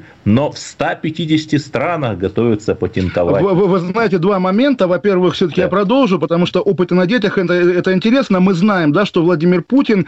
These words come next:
Speaker 2: с самого начала, с девяносто девятого года, публично об этом говорит, очень трепетно относится к своей семейной жизни, избегает разговоров о ней. И даже когда пресса выяснила имена, псевдонимы его дочерей,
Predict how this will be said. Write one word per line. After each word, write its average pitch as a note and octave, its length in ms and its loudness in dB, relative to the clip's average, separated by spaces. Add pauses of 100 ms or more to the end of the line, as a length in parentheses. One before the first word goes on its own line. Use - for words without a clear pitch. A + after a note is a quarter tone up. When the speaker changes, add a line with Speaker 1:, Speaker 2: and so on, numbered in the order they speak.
(120)
Speaker 2:
с - 80 -6
самого F#3+ 360 0
начала, F#3+ 440 0
с D3+ 40 -2
девяносто E3 360 0
девятого E3+ 340 2
года, G3+ 300 0
публично F3 480 0
об D3+ 100 0
этом D#3 220 2
говорит, F#3 420 0
очень F#3 340 2
трепетно D3 540 0
относится D3+ 480 -2
к - 80 -8
своей D#3 320 2
семейной D#3+ 460 2
жизни, B3 400 -2 (340)
избегает E3+ 580 2
разговоров F#3+ 680 0
о G#3 80 0
ней. G#3 280 2 (200)
И - 80 2
даже E3+ 280 2
когда E3 300 0
пресса E3+ 640 0
выяснила D#3 720 2
имена, E3+ 680 0 (340)
псевдонимы D#3+ 680 2
его C#3 160 2
дочерей, A#3 580 0